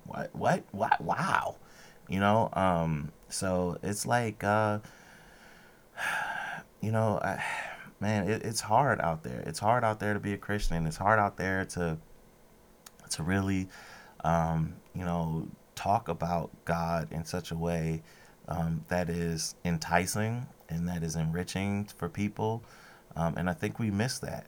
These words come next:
Uh, the Bible does teach us to go out there and make disciples of all nations, and making a disciple means to make a follower.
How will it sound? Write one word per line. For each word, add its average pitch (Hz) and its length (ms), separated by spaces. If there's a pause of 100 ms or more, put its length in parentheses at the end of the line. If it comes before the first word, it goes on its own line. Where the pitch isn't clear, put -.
Uh, 82 200
the 71 120
Bible 104 320
does 90 260
teach 104 260
us 92 140
to - 80
go 87 220
out 101 220
there 92 220
and 85 100
make 95 220
disciples 85 600
of 85 100
all 87 200
nations, 85 580
and 82 280
making 104 300
a 120 40
disciple 104 600
means 92 320
to - 80
make 92 200
a 80 60
follower. 101 600